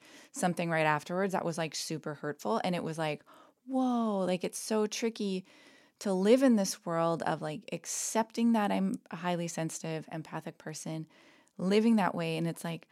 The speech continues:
but it's intense because the rest of the world doesn't always, um, res-, like,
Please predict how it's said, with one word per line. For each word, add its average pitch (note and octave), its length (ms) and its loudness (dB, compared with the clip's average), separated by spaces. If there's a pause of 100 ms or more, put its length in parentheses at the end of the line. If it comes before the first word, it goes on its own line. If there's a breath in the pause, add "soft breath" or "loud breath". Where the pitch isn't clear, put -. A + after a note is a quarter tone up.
(640 soft breath)
but F#3+ 120 2
it's F3+ 300 -4 (140)
intense G#3 580 2
because F#3 400 -4
the F#3+ 120 4
rest F3 240 0
of - 40 -20
the A3+ 120 0
world F#3+ 340 0
doesn't F#3 280 -2
always, E3+ 640 -4
um, D3+ 520 -8 (760)
res-, E3 320 -10
like, D3+ 260 -8